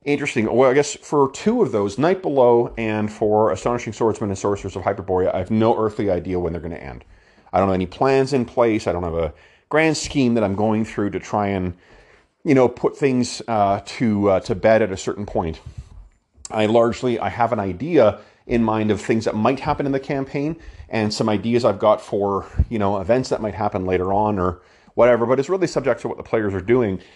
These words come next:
and how things happen, you know, like, uh, if characters die or,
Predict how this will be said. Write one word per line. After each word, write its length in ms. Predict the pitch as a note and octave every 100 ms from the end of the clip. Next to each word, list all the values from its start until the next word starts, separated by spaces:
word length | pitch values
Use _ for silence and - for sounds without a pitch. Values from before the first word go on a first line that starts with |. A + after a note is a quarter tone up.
| _
and 100 | -
how 180 | A2 D#3+
things 260 | D3 C3+ A#2+
happen, 380 | - C3+ F#2 D#2
you 100 | E2+
know, 100 | F#2+
like, 340 | F#2+ F2+ - - - -
uh, 240 | F2+ F#2+ - - _ -
if 140 | -
characters 320 | F#2+ F#2+ C3+
die 420 | A#2 G#3+ G#3 E2+
or, 500 | E2 E2+ G2+ G2+ G2+